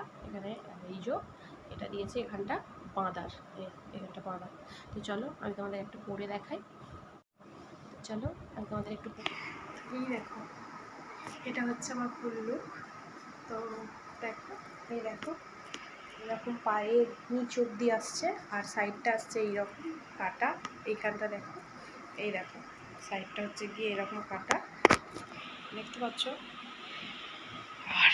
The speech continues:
খানিকটা ড্রেসটা এরকম লাগছে। তো কাপড়টা খুব সুন্দর, খুব ভালো কাপড়। তো চলো তোমাদের আবার পরে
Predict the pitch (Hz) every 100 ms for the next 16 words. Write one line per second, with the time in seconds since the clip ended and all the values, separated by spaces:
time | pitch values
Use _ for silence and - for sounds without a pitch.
0 | - - - 233 233 - 339 - - -
1 | 202 - - 254 202 - 208 196 - -
2 | - - - - - - - - - -
3 | - - 214 - 262 285 277 285 269 -
4 | 226 214 247 262 240 208 202 196 214 196
5 | - 320 - - - - 214 240 339 -
6 | 202 190 208 214 240 294 196 196